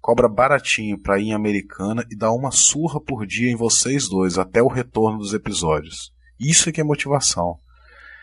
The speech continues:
Bom, brincadeiras à parte, muito obrigado por tudo a vocês e o pessoal do fórum,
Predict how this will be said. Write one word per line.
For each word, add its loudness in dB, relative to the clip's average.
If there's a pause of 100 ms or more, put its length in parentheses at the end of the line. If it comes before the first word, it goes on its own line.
(440)
Bom, -6
brincadeiras 0
à 2
parte, 0
muito -6
obrigado 0
por -12
tudo -4
a -4
vocês -2
e -8
o -10
pessoal 0
do -2
fórum, 0